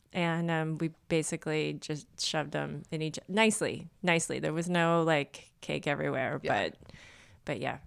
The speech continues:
Speaker 1: we didn't do any cutting. We just took the cupcake
Speaker 2: Just
Speaker 1: and
Speaker 2: bloop.
Speaker 1: Yep.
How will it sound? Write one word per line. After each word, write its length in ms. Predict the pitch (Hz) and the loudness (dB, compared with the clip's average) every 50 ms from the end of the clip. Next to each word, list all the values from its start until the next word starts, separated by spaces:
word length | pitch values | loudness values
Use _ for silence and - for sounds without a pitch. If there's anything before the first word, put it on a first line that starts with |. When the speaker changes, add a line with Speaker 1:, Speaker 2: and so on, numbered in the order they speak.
| - | -6
Speaker 1:
we 100 | - 165 | -4 -2
didn't 260 | 160 160 160 156 147 143 | 0 0 0 0 -2 -2
do 140 | 160 151 151 | -2 -2 0
any 160 | 147 147 147 | -2 -2 -4
cutting. 320 | 147 - 139 135 139 139 | -4 -4 -4 -4 -4 -4
We 100 | 139 139 | -6 -6
just 320 | 135 - 139 131 - - - _ | -6 -6 -8 -8 -8 -8 -10 _
took 200 | - - 135 - | -10 -10 -8 -8
the 80 | - 135 | -8 -4
cupcake 420 | - 175 139 139 - - 135 139 | -2 -2 -2 -2 -4 -6 -6 -2
Speaker 2:
Just 180 | - - 139 139 | -2 -2 -2 -2
Speaker 1:
and 200 | 143 139 143 - | -4 -6 -4 0
Speaker 2:
bloop. 200 | - 392 392 403 392 - - - | 2 4 4 4 2 -2 -8 -2
Speaker 1:
Yep. 360 | - 180 170 156 - - - | 4 6 6 6 6 4 -2